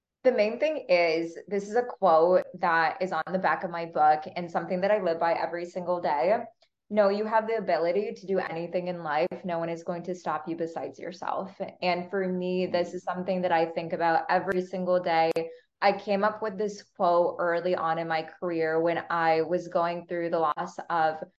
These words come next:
my mom and grieving and grieving, like, my old self. And I would blame so many external things, external people, my environment,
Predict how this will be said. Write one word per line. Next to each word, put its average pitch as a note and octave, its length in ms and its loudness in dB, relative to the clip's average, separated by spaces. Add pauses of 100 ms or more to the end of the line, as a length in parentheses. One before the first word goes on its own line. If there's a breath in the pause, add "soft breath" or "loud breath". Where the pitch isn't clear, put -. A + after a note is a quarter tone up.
(400 soft breath)
my F#3+ 120 4
mom A3+ 440 4
and F#3 160 0
grieving G3+ 760 0
and F3 180 -4
grieving, G3 360 -2
like, A3+ 160 0
my G#3 220 -2
old E3+ 360 2
self. E3+ 480 2 (160)
And E3+ 460 0
I F#3 160 4
would G3+ 280 2
blame E3 600 -2 (200)
so F3 520 2 (220)
many E3 520 -4
external F3 760 -2
things, E3 440 -4
external F3 540 -6
people, G3+ 520 0
my E3+ 160 0
environment, F3+ 880 0